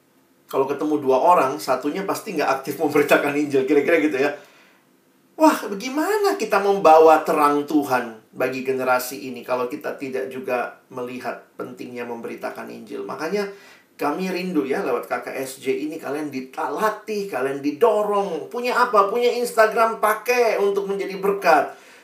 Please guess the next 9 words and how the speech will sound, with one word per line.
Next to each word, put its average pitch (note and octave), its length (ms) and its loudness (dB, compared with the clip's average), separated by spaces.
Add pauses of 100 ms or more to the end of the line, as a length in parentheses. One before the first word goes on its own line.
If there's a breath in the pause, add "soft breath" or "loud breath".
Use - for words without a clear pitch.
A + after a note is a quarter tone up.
(100)
Gimana A#3 560 -2
bangun A#3+ 320 2
relasi? A#3 880 2 (320)
Itu D4 320 -8
penting E4 640 -4 (240)
untuk A#3+ 400 -4
membangun A3 560 0
generasi G3+ 720 0
ini. D3+ 160 -8